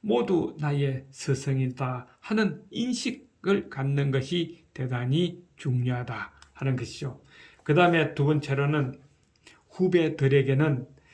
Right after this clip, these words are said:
내가 선배니까 나는 너희들을 마음대로 할 수 있다.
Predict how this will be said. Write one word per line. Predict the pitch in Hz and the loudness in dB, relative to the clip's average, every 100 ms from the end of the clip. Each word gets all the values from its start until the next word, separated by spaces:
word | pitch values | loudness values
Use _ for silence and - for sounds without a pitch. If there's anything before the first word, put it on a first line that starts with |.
| - - - _ - | -20 -20 -20 _ -2
내가 | 131 143 151 151 123 - - | 6 6 6 4 2 -6 -20
선배니까 | - 254 262 185 143 131 - 135 123 - _ _ | -8 -4 -2 -2 -2 -2 -4 -6 -6 -14 _ _
나는 | - 165 151 139 143 | -2 0 2 0 6
너희들을 | 165 156 139 151 147 - | 6 6 4 2 0 -2
마음대로 | 131 127 143 143 147 139 | -4 0 2 2 2 -2
할 | - 139 | -2 -4
수 | - | -4
있다. | 131 - 135 127 | -8 -6 -10 -10